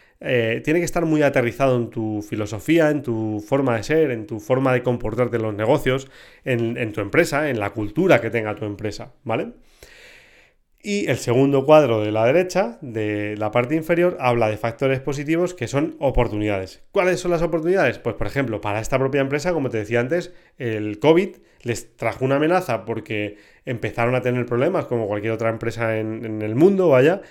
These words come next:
pero por otro lado le trajo otras, otra serie de oportunidades porque estaban trabajando sobre algo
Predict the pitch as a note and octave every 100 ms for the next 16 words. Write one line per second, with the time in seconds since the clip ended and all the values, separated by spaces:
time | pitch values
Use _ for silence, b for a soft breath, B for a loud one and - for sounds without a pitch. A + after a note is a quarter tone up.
0 | B B D#3 D3 C#3 C#3+ D3 D3+ F3+ C#3+
1 | A#2 A2+ C3+ D#3+ D3+ A#2+ - D3 C#3 C#3
2 | D3 D#3 C#3+ C3 D3+ G#3 - A#2+ A2 B2+
3 | B2+ C3 B2+ B2 C3+ D3+ D#3+ B2 A2 A2
4 | B2+ D#3